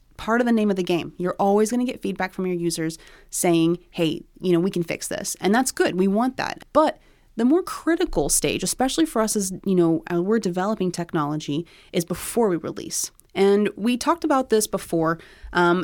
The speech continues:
in multiple decision points, in our creation. How are we testing this? In our community centeredness and in the,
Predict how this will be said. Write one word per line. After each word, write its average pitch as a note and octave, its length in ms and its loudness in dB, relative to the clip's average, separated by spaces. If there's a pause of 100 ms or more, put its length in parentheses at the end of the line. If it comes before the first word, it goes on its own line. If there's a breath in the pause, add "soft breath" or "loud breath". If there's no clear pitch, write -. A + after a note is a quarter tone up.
in G3+ 300 2
multiple G3+ 320 2
decision A3 300 0
points, - 400 -10
in F3 80 2
our E3 120 4
creation. F#3+ 460 -2
How - 160 -6
are E3 80 -2
we G#3 140 -2
testing A3+ 400 -4
this? - 260 -8
In F3 140 0
our F3 320 0 (240 loud breath)
community G3+ 360 2
centeredness A3 840 0
and E3+ 300 2
in F3+ 180 0
the, F3 140 0